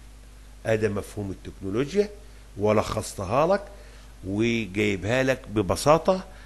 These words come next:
هتكلم عن التكنولوجيا، مفهومها، عن سلبياتها وعن إيجابياتها ومراحل تطورها، وحاجة اسمها نقل التكنولوجيا،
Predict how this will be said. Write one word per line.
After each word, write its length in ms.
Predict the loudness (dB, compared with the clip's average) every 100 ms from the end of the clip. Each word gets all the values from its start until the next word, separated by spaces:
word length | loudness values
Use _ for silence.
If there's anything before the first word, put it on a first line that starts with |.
| -16
هتكلم 460 | -10 -2 2 4 2
عن 120 | 0
التكنولوجيا، 800 | -4 -6 -4 2 4 4 2 0 -4 -18 -20 -12
مفهومها، 760 | -4 -4 2 6 8 8 6 4 -4 -18 -14 -8
عن 260 | 0 2
سلبياتها 840 | 2 2 2 4 6 6 6 2 0 -10 -16 -2
وعن 240 | 2 2
إيجابياتها 840 | 2 -2 0 2 6 6 6 2 0 -10 -18 0
ومراحل 480 | 4 6 6 6 4
تطورها، 720 | -2 4 6 8 8 8 6 2 -14 -10
وحاجة 800 | 2 6 6 4 4 2 2 0
اسمها 460 | -2 -6 -2 0 2
نقل 300 | 2 2 -2
التكنولوجيا، 760 | -4 -6 -2 0 0 2 0